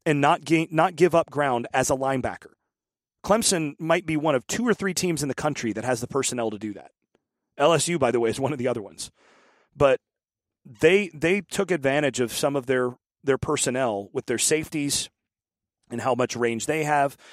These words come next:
and their linebackers to be able to do some of that. And so basically, if you're Florida State, that means that the read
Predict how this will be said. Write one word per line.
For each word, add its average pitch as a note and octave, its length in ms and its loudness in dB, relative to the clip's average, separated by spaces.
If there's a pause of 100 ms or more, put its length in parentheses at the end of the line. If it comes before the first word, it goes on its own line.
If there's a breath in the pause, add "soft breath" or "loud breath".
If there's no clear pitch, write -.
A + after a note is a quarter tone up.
(180 loud breath)
and B2 160 -2
their C#3 80 4
linebackers C#3+ 840 0 (260 soft breath)
to C#3 100 -4
be C3 160 0
able C3+ 200 2
to C3+ 120 -2
do B2+ 160 -4
some A2 200 -4
of F#2 100 -14
that. - 180 -16 (640)
And B2 140 -2
so A#2+ 360 2 (920)
basically, E3+ 460 2
if D3+ 100 -2
you're D#3+ 60 2
Florida C#3+ 300 2
State, F#3 400 2
that D3+ 160 2
means D3+ 260 -2
that C3+ 200 0
the C3 100 0
read E3+ 500 -2